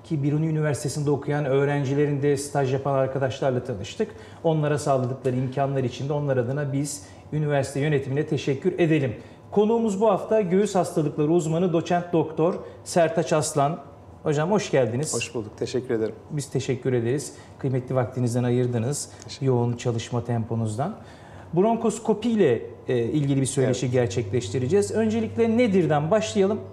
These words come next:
Speaker 1: daha sonra devam edelim.
Speaker 2: Şimdi bronkoskopi, e, akciğerin endobronşiyal alan dediğimiz,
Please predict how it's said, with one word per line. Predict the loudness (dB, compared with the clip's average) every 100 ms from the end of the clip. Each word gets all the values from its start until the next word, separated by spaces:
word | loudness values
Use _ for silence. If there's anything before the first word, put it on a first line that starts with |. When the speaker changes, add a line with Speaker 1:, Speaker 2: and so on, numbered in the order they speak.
| 2
Speaker 1:
daha | 2
sonra | 2 2 4
devam | 4 2
edelim. | 0 -8 -12 -16 -16 -16 -16 -16 -16 -16 -16 -16 -16 -12
Speaker 2:
Şimdi | -4 0 2
bronkoskopi, | 2 2 2 0 2 0 2 2 2 -8 -16 -16 -8
e, | 0 2 4 4 4 4 0 -4 -14 -16 -16 -16 -4
akciğerin | -4 -4 0 2 2 0 -2 -12 -16 -6 0
endobronşiyal | 2 2 4 4 4 4 4
alan | 4 4 2 2
dediğimiz, | 2 0 0 -2 -4 -6